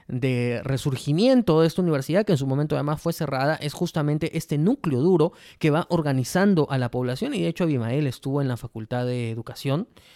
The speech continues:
como profesor, y, y es ahí donde él va, eh, aglomerando y va captando a personas cada vez más en sus movimientos. Y esto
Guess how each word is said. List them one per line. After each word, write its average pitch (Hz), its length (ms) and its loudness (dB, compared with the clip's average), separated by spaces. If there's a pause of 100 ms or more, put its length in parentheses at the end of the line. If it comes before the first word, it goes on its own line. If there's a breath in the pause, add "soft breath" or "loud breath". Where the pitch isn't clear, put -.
(120 soft breath)
como 135 200 -2
profesor, - 580 -4 (380 loud breath)
y, - 160 -18
y 170 160 0
es 170 160 -2
ahí 165 240 -2
donde 135 360 -2
él 147 320 -4 (180 soft breath)
va, 135 560 0
eh, 123 320 -8
aglomerando 131 1000 2
y 123 200 -6
va 127 180 -2
captando 135 520 -2
a 127 80 -2
personas 131 520 -4
cada 127 280 -2
vez 131 260 -2 (180 soft breath)
más 135 400 2
en 135 140 -2
sus 127 140 -6
movimientos. 117 680 -2
Y 196 180 0
esto 285 460 -2